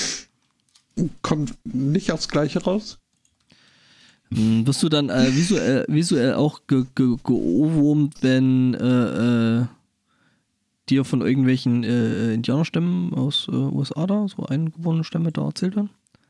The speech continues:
Speaker 1: Ähm, bestimmt. Ich weiß jetzt nicht, was du meinst, aber ja, ja.
Speaker 2: Die Navajo.
Speaker 1: Ah, ah.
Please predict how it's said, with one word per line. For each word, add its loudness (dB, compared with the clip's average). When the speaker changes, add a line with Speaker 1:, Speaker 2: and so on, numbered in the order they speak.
Speaker 1:
Ähm, 2
bestimmt. 0
Ich -10
weiß -2
jetzt -4
nicht, -6
was -6
du -6
meinst, -2
aber 0
ja, 2
ja. 0
Speaker 2:
Die 2
Navajo. 2
Speaker 1:
Ah, 0
ah. 2